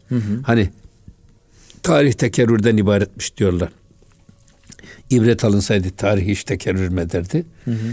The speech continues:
Speaker 2: İbret almak için aynı yanlışa düşmemek için
Speaker 1: Ders
Speaker 2: tarihe
Speaker 1: çıkarmak için
Speaker 2: bakarsınız.
Speaker 1: bakarsınız.
Speaker 2: Ama asıl olan esas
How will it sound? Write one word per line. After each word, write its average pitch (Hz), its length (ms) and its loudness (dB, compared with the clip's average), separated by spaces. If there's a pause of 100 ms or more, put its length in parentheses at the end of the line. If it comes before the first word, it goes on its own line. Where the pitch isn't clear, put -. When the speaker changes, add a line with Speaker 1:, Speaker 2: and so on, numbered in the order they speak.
(140)
Speaker 2:
İbret 143 340 4
almak 120 320 2
için 87 280 -4 (320)
aynı 127 220 4
yanlışa 110 420 2
düşmemek 104 420 2
için - 180 -2
Speaker 1:
Ders 139 160 4
Speaker 2:
tarihe 107 180 2
Speaker 1:
çıkarmak 131 180 4
için 117 60 2
Speaker 2:
bakarsınız. 127 480 0
Speaker 1:
bakarsınız. 117 680 -2
Speaker 2:
Ama 160 300 2
asıl 156 300 2
olan 165 240 2
esas 117 380 0